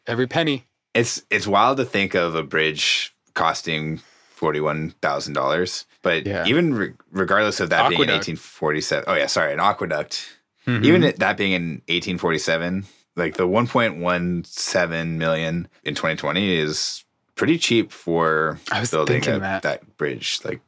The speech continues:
Speaker 2: I would imagine it would be somewhere in the twenty million for that size of a bridge,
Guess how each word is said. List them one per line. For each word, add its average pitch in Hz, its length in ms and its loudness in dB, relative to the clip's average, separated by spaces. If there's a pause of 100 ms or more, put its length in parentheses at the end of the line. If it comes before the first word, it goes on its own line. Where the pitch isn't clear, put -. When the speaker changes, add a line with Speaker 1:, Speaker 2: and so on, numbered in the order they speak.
(160)
Speaker 2:
I 78 80 -2
would 80 140 -2
imagine 76 440 -4
it 76 60 -2
would 76 160 -2
be 73 320 -6 (220)
somewhere 87 340 -2
in 78 80 -2
the 73 100 -4
twenty 73 280 -4
million 71 360 -4
for - 100 -4
that 67 160 -2
size 65 260 -2
of 65 60 -14
a 64 40 -16
bridge, 67 380 -6